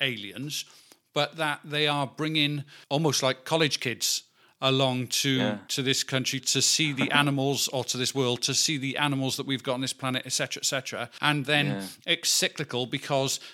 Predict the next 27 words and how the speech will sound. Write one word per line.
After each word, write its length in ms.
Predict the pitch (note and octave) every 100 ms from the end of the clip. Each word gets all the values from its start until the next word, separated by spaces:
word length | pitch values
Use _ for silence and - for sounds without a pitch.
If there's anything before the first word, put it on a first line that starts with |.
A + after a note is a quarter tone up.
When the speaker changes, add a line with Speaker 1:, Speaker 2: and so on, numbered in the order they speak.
| -
Speaker 1:
they 100 | D3
would 180 | C3+ -
kind 180 | D#3+ D3
of 80 |
take 240 | C#3 E3+ -
them 140 | C#3
back, 380 | A#2 A#2 C#3 -
they 120 | D3+
would 160 | C3 A#2+
graduate, 480 | D3 B2+ A#2+ A2+ A#2+
they 60 |
would 140 | C3 A#2
do 100 | B2+
their 120 | B2
thing. 220 | - B2+
And 80 | B2
then 140 | C3+
when 140 | C#3 C#3+
the 80 |
next 460 | C#3+ D#3+ E3+ - - - -
influx 600 | E3+ C#3+ B2+ C3+ C3 -
of, 200 | B2+ A2 -
of 100 | B2+
students 500 | - C#3+ B2+ A#2 -
suddenly 320 | - B2 B2
arrived, 580 | A#2 B2+ A2+ A2+ A#2+ - - - -
then, 240 | B2+ C3+